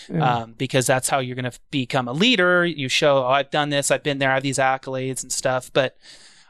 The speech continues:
Speaker 2: I think the truth is, is that we're all just going through the same ups and downs, lows and highs. We're all just trying to figure out in life where to get.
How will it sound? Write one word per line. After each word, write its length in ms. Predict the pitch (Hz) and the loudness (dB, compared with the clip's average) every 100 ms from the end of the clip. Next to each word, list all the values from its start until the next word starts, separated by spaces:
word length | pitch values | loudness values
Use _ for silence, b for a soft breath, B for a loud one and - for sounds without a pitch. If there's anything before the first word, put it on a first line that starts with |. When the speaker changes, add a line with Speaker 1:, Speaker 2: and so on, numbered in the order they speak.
| - | -6
Speaker 2:
I 100 | 170 | -4
think 240 | 269 247 | -2 -2
the 80 | 196 | -2
truth 360 | - 226 208 214 | -2 -2 -2 0
is, 180 | 247 | 2
is 100 | 151 135 | 2 2
that 180 | 139 143 | 0 0
we're 200 | 139 139 | 2 4
all 400 | 160 165 160 156 | 6 6 6 4
just 300 | - 139 - | 0 -2 0
going 340 | 139 147 139 | 0 0 -4
through 320 | - 151 135 | -4 -2 -2
the 140 | 127 120 | -2 -2
same 680 | - - 139 135 131 127 123 _ _ _ _ - | -2 0 0 0 -2 -4 -10 _ _ _ _ -4
ups 340 | 147 - - | -2 -2 -4
and 140 | 147 123 | -4 -2
downs, 480 | 135 131 131 131 131 | -2 0 -2 -4 -2
lows 380 | 131 139 135 | 0 0 -4
and 100 | 127 120 | -10 -8
highs. 480 | - 135 127 127 | -2 0 0 -2
We're 100 | 139 | 0
all 180 | 139 147 | 2 2
just 200 | 143 143 | -2 -8
trying 180 | - 156 | -6 -6
to 60 | 123 | -8
figure 440 | - 170 156 151 | -6 -6 -2 0
out 220 | 135 139 | 0 0
in 100 | 143 | -4
life 360 | 143 131 131 - | -4 -2 -4 -6
where 200 | 135 131 | -4 -4
to 100 | 131 | -4
get. 360 | 127 127 127 | -6 -4 -6